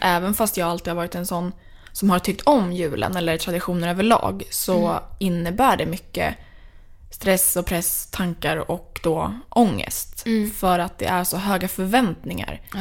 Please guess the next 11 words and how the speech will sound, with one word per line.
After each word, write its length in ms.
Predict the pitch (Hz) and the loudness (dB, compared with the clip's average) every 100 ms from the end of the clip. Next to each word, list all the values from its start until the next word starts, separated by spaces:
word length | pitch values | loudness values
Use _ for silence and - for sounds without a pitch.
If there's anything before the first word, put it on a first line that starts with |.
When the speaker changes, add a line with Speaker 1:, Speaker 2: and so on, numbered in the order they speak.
| 190 | -6
Speaker 2:
verkligen. 180 | 180 190 | -6 -2
Speaker 1:
Egentligen 720 | 196 196 233 254 208 180 170 | 4 6 6 4 2 0 0
så 140 | 185 165 | 0 0
är 200 | 180 175 | 2 2
ju 200 | 170 175 | 2 0
julen 520 | 170 175 175 175 175 175 | 0 0 0 0 0 0
eller 180 | 175 | -2
vilken 340 | 170 170 - 175 | -2 -4 -2 -2
annan 340 | 175 170 180 | 0 -2 -4
så 80 | - | -2
här 200 | - | -4